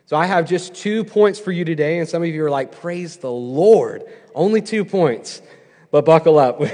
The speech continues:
<laughs> We'll be here for a minute. But the first point is this. The power of Jesus' name is life-changing. The power of Jesus' name is life-changing. Verse one again.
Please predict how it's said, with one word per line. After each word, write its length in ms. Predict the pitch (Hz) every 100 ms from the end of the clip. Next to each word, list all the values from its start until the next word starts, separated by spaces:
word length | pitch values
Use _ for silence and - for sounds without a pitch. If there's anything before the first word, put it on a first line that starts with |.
| - 165
<laughs> 300 | - - -
We'll 100 | 160
be 140 | 180
here 160 | 170 160
for 140 | 147
a 60 | 139
minute. 400 | 139 120 - - - _ _
But 80 | 156
the 100 | 156
first 380 | 180 190 180 -
point 240 | 196 185
is 200 | 151 143
this. 460 | 147 131 - - - - _ _
The 100 | 165
power 640 | 165 - 202 190 214 214 208
of 260 | 175 147
Jesus' 680 | 151 180 196 196 - 190 160
name 640 | 160 147 127 120 123 123 _ _ _ _
is 200 | 147 135
life-changing. 840 | 127 131 123 - 139 120 113 110 113 _ _ _ _ _
The 100 | 170
power 640 | 165 - 196 202 214 214 214
of 180 | 190
Jesus' 580 | 165 185 196 190 196 180
name 420 | 170 160 156 156
is 200 | 156 147
life-changing. 640 | 147 143 143 - 147 135 127
Verse 240 | 147 151
one 160 | 160 160
again. 420 | 147 143 127